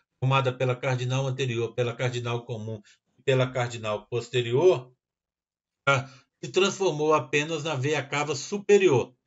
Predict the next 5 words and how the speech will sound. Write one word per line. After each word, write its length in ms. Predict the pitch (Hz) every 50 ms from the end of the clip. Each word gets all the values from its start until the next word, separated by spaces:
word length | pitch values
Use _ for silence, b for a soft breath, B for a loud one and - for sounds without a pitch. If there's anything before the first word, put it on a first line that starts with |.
| _ _ _ _ _ _ _ _ _ _ _ _ _ _ -
E 240 | 143 139 127 131 B B B B B _ _ _ -
lembrando 560 | 160 147 131 135 139 143 156 165 165 170 -
que 480 | - - 143 135 123 107 92 B B B B B B _ _ _
a 60 | 131
veia 600 | 120 107 123 131 131 127 123 113 107 95 - -